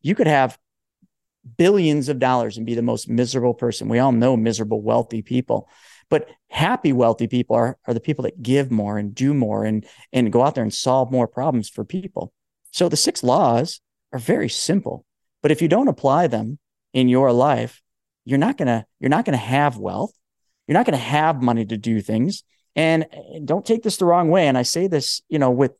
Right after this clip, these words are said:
the, the nicest way, but I've never met a poor person putting wings on a church. Like,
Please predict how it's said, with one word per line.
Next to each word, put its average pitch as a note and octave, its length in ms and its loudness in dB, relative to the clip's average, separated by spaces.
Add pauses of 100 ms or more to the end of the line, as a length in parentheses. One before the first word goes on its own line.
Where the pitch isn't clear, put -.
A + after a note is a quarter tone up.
(200)
the, D#3 240 -16
the C#3 120 -8
nicest D3 520 0
way, F#3 240 4
but B2 180 2 (600)
I've C#3 80 -4
never A3 240 2
met F3+ 160 2
a D3 80 2
poor F3+ 240 -2
person F3 440 -2
putting B2+ 300 0
wings C#3+ 260 0
on A#2 120 0
a A2 80 -4
church. - 560 -12 (500)
Like, C#3+ 240 -2